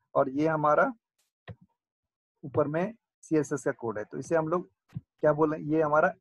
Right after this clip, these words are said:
embedded सीएसएस है, Type जो है वो embedded सीएसएस है। I hope आप लोगों को समझ में आया होगा।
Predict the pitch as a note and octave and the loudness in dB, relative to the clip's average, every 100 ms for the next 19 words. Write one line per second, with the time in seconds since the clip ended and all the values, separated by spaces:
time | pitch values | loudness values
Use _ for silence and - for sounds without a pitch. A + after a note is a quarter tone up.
0 | - D#3+ D#3+ E3+ F#3+ F#3 D#3+ C#3+ C#3 A#2+ | -6 -2 0 2 0 0 0 0 0 -6
1 | - - _ _ _ _ _ _ _ _ | -10 -20 _ _ _ _ _ _ _ _
2 | _ - C#3 D3 D3+ D#3+ E3 C3+ C3 B2+ | _ -2 0 0 2 2 0 -4 -6 -8
3 | A#2+ G#2+ - A#2 - B2 - _ _ _ | -10 -14 -12 -16 -18 -20 -20 _ _ _
4 | C3 C#3 D#3 E3 D#3 D#3 D#3+ D#3+ D#3 C#3+ | -4 0 2 4 4 4 2 0 -2 -4
5 | C#3+ D#3+ D3 D3 D#3 C#3+ D3+ | -4 -2 0 6 6 4 -2